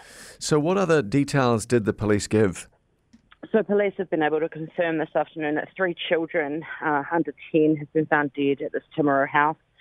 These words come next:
Speaker 2: uh, two aged three and one aged seven, and they're all siblings. Uh, we, we believe they're all little girls. Um, and it's just absolutely tragic. Uh, an adult woman was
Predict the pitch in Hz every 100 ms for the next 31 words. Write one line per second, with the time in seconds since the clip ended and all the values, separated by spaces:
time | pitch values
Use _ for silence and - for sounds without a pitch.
0 | - - - - 143 147 _ - 180 165
1 | 160 - 147 143 - - _ - 170 175
2 | 196 175 _ _ - 165 156 151 156 143
3 | 135 - 185 185 180 156 - 156 156 -
4 | 165 147 139 127 160 _ - 156 151 156
5 | 151 147 - 170 160 160 151 170 156 151
6 | 147 - 160 147 214 - _ _ _ -
7 | - _ 170 151 151 151 156 - - -
8 | - 160 156 156 151 - 156 _ 160 151
9 | 135 - - 147 139 139 139 143 143 _
10 | _ _ 165 165 165 160 160 156 151 151